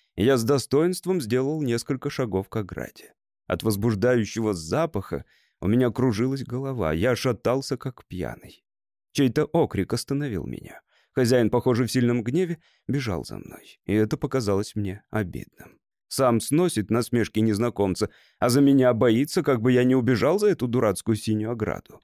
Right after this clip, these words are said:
Будто я не интеллектуализированный и правил не знаю. И еще мне пришло в голову,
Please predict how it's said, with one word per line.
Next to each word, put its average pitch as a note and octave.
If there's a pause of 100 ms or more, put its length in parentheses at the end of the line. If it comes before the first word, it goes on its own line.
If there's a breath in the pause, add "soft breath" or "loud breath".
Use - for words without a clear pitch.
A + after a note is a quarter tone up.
Будто A#2+
я C3
не B2+
интеллектуализированный B2+
и A2
правил F2
не G2+
знаю. - (460)
И A2
еще B2+
мне D3+
пришло B2+
в A2
голову, A2+